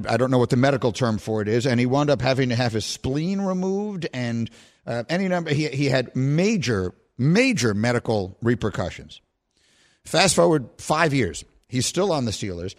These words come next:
They're going back to Denver for the first time. And he, and this gives you an indication of what a football player's mentality is, is determined to play. He actually gets a bunch of doctors together, and they put together a thirty-minute presentation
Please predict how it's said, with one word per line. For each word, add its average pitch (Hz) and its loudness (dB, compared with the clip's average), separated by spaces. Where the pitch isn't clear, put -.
They're 127 0
going 139 0
back 127 -4
to 135 -4
Denver 127 -2
for 113 -8
the 101 -8
first 101 -6
time. 107 0
And 127 2
he, 139 0
and 117 0
this 156 2
gives 156 2
you 139 2
an 131 2
indication 131 0
of 120 0
what 113 0
a 107 0
football 160 2
player's 120 4
mentality 117 -4
is, 107 -6
is 143 2
determined 147 0
to 151 0
play. 117 -2
He 147 4
actually 160 2
gets 165 2
a 127 2
bunch 160 4
of 120 0
doctors 156 2
together, 147 2
and 139 2
they 139 6
put 220 2
together 202 4
a 127 2
thirty-minute 214 0
presentation 147 0